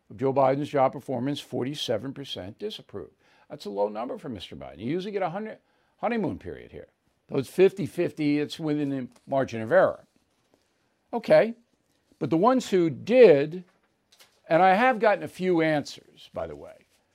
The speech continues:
from my acquaintances and friends who voted for Biden. And it's, "Well, he's better than Trump." No matter how, how bad Biden is, it's better than him. That's it. That's the rationalization.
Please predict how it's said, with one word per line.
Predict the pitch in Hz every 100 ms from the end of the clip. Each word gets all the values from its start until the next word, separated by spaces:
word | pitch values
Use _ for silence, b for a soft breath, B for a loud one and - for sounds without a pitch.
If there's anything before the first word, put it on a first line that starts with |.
| _
from | - 120 104
my | 107 104
acquaintances | 123 - 190 170 143 160 120
and | 127
friends | - 95 92 90 90
who | 104
voted | 90 87 82
for | -
Biden. | 110 196 98 - _ _ _ _ _ _ _ _
And | 160
it's, | 165 147
"Well, | 160 180 175
he's | 160 139
better | 160 151
than | 139
Trump." | - 110 - _ _ _ _ _ _ _ _ _ -
No | 156
matter | 165 165
how, | 147 185
how | - 156 233
bad | 196 208 190 139
Biden | 185 185 92 85 85
is, | - - b b
it's | - 131
better | 110 156 175 175
than | 170
him. | 185 - - _ _ _ _ _ _ _ _ _ _ _ _ _ _ _ _ _
That's | 135 147 151
it. | 226 - -
That's | 117 -
the | 143
rationalization. | 147 147 143 175 180 170 220 - -